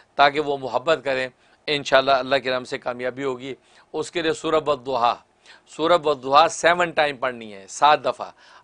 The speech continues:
अव्वल आखिर तीन दफ़ा दुरूद इब्राहिमी पढ़ना है। अगर आप कि-, किचन में खाना वाना पकाती हैं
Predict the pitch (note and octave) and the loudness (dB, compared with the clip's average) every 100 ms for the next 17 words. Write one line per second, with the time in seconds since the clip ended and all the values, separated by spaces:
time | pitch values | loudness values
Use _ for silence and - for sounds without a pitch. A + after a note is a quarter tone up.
0 | - C#3+ D#3+ E3 E3 E3 C3+ D#3 D#3+ D#3+ | -2 2 6 6 6 2 -4 -6 0 0
1 | D#3 D3 C#3+ C#3+ C3 B2+ C3 D#3 F3 E3 | 0 -4 -6 -6 -2 -2 -2 -4 -2 0
2 | E3+ F3 D#3 - - C#3 D3 D#3 C#3+ C#3 | 0 0 -4 -14 -10 -2 4 4 4 -2
3 | D#3 - C#3 D#3+ E3 B2+ C3+ D#3 E3 D#3+ | -12 -10 -6 -4 -4 0 0 2 -2 -2
4 | D3+ D#3+ D#3 D#3+ E3 | 0 0 0 -4 -4